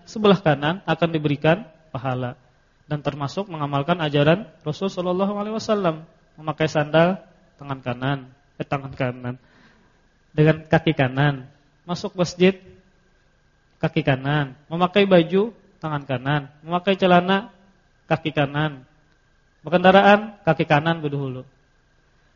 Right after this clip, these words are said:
Jadi hal-hal yang baik dimulai dengan kanan dan itu adalah aktivitas kita biasa.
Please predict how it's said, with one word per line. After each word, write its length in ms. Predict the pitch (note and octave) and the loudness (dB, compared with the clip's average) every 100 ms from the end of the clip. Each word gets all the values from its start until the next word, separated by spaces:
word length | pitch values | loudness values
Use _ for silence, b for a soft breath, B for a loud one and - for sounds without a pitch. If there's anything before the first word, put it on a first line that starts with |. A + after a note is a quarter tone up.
| _ _ _ - | _ _ _ -2
Jadi 160 | E3 F#3+ | 4 6
hal-hal 400 | G3 G3 G#3+ G#3+ | 8 8 8 6
yang 220 | G3 E3 | 6 2
baik 400 | D3 C3+ C#3 G3 _ _ _ _ _ | 2 2 2 -2 _ _ _ _ _
dimulai 400 | D#3 F#3+ A3+ A#3+ | -4 0 6 8
dengan 320 | G3+ G3 F3+ | 8 6 0
kanan 640 | - D#3+ C3 C3+ D3 G3 A3+ b b b - | 4 2 2 0 -2 -4 -16 b b b -4
dan 140 | E3+ | -4
itu 240 | F3 F3 | -2 -2
adalah 240 | G3+ G#3+ - | 4 4 4
aktivitas 400 | A3+ A3+ A3+ G#3+ | 2 0 2 2
kita 220 | B3 A#3+ | 4 4
biasa. 640 | G#3+ G3 D3+ - D#3+ B3+ | 6 8 6 6 0 0